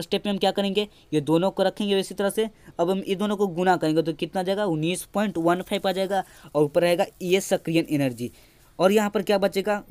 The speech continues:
फ़ाइव पॉइंट फ़ोर सेवन वन फ़ोर गुने दस के पावर माइनस चार। अब हम क्या करेंगे ना, इसको घटा देंगे दोनों को, तो मेरा इतना कुछ आ जाएगा। एक इस स्टेप, ये इस स्टेप में कि ज़ीरो पॉइंट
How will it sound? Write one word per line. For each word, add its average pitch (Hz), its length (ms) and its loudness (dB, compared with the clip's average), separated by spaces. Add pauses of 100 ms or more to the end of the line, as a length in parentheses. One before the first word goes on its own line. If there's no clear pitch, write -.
(140)
फ़ाइव 170 440 2 (140)
पॉइंट 156 400 2
फ़ोर 180 540 -2
सेवन 190 360 0
वन 180 200 -2
फ़ोर 175 220 -4
गुने 160 160 -2
दस 156 140 0
के 180 100 -2
पावर 185 260 -4
माइनस 196 360 0
चार। 127 200 -2 (680)
अब 180 100 2
हम 233 100 4
क्या 208 160 4
करेंगे 190 220 0
ना, 220 120 -4 (260)
इसको 214 260 6
घटा 165 320 2
देंगे 190 260 -2
दोनों 190 260 -2
को, 214 200 -6 (200)
तो 180 60 -2
मेरा 196 160 2
इतना 170 260 2
कुछ 165 180 -4
आ 180 60 0
जाएगा। 175 260 2
एक 165 260 -2
इस 175 220 -6
स्टेप, 170 440 -4 (180)
ये 170 140 -2 (680)
इस 175 140 -8
स्टेप 175 380 -4
में 233 200 0 (440)
कि 185 60 -4
ज़ीरो 165 360 4
पॉइंट 165 360 0